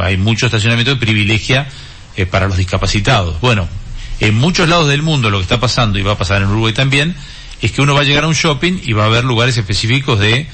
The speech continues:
carga para vehículo eléctrico. En un club, carga para vehículo eléctrico. Como hay menos vehículos eléctricos por ahora,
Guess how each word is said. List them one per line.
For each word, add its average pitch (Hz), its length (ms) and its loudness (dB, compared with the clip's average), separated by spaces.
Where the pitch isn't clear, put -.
carga 120 340 0
para 101 160 -2
vehículo 104 320 0
eléctrico. 90 580 -2
En 107 100 0
un 123 140 2
club, 165 320 0
carga 127 340 0
para 127 140 0
vehículo 98 380 -2
eléctrico. 90 420 -2
Como 143 280 2
hay 196 80 0
menos 202 280 2
vehículos 156 400 0
eléctricos 117 420 -2
por 156 220 2
ahora, 156 520 0